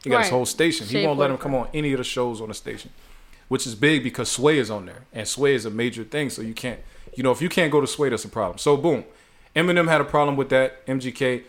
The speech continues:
Speaker 1: M G K comes back with, with Rap Devil. You know, Eminem called himself the rap god. He made a song about it.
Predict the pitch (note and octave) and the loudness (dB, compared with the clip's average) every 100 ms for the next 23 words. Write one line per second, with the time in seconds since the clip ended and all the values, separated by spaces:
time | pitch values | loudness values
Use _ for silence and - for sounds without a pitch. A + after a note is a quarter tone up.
0 | - _ _ - D3+ C#3+ D3+ D#3 D3 D3+ | -20 _ _ -4 -4 -2 2 2 4 0
1 | B2+ C3+ C#3 C#3 C3+ C3+ B2+ A2 C3+ B2 | 2 2 2 0 -4 -2 -4 2 2 4
2 | C3 B2 C3 B2 B2+ C3 C3 C3 A#2+ B2 | 2 2 2 0 -2 -2 -2 -4 -4 -4
3 | A#2+ A#2 C3 A2+ B2 A#2 - A#2 A#2 A2+ | -4 -6 -8 0 0 0 0 0 -2 -4
4 | A2 G2+ A2 G#2 G2+ G#2 - | -6 -6 -4 -4 -2 -2 -2